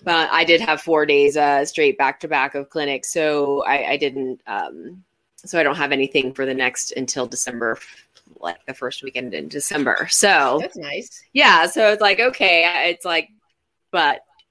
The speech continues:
Speaker 1: we, um, do what we do, and we are the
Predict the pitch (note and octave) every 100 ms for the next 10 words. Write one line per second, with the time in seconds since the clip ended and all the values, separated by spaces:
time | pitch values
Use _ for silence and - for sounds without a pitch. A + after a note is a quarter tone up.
0 | _ _ _ _ _ D3+ D#3 D#3 D#3 D3+
1 | D3+ D#3+ D3+ C#3+ C3+ C#3 D3 D3+ - -
2 | - D#3+ E3+ A3+ A#3 A3 E3+ D#3+ E3+ G3+
3 | G#3+ D#3+ D3 D3 D3+ F3 C#3